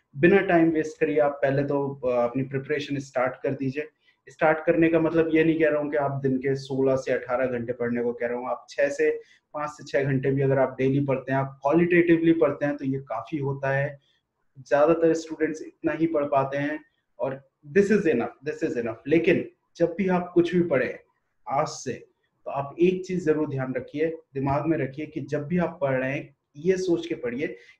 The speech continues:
कि क्या ये चीज़ आपको दो महीने बाद याद रहेगी?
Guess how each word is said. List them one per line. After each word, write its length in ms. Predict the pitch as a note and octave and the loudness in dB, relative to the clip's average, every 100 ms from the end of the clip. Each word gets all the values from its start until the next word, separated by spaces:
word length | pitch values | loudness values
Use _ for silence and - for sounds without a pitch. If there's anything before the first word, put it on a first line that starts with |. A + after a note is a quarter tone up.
| - | -10
कि 180 | G3+ - - | -10 -10 -8
क्या 260 | F#3 F3 | -4 -2
ये 240 | G3+ G#3 G#3 | 0 0 0
चीज़ 260 | G#3 G3+ | 0 0
आपको 240 | G3 F#3+ F#3 | 0 0 0
दो 220 | D#3+ D#3+ | 2 2
महीने 260 | E3 E3 E3 | 4 2 2
बाद 220 | D#3+ D#3 | 0 -2
याद 260 | B2 A#2 A#2+ | -2 -2 -4
रहेगी? 280 | G#2 - | -8 -12